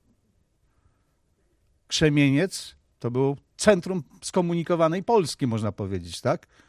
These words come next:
To do Warszawy było się ciężej dostać.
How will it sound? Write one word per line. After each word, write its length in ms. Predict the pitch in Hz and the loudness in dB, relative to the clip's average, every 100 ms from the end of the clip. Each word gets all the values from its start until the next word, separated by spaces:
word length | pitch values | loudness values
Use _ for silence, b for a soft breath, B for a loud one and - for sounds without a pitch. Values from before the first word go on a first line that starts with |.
| b b b | b b b
To 100 | 151 | 4
do 100 | 143 | 6
Warszawy 500 | 143 143 214 226 156 | 6 6 6 8 6
było 220 | 113 113 | 4 -4
się 180 | 107 113 | -6 -8
ciężej 420 | - 101 95 127 - _ - | -6 -6 -6 -10 -12 _ -12
dostać. 640 | 143 139 - 95 - - | -8 -6 -8 -16 -18 -20